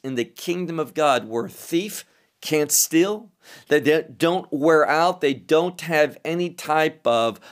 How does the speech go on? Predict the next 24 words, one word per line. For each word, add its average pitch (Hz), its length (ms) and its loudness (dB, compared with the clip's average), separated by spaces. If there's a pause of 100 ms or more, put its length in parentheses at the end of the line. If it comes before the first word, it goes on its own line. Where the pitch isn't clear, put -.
(140)
of, 117 420 2
of 110 300 -2
rust 147 640 -2 (240)
or 120 180 0
mold 165 720 2
or 120 320 -4
anything 175 640 -4
that 123 180 -6
shows 151 420 0
decay." 156 640 -4 (640)
But 127 240 -2
the 123 300 -4 (220)
kingdom 196 440 0
promises, - 800 -8 (300)
they 143 420 0
are 117 440 0
eternal 120 880 -8 (120)
blessings. - 800 -8 (380)
So 147 300 0
why 240 760 2
focus 220 560 0 (100)
on 135 460 -2
the 147 240 0 (120)
temporal - 600 -8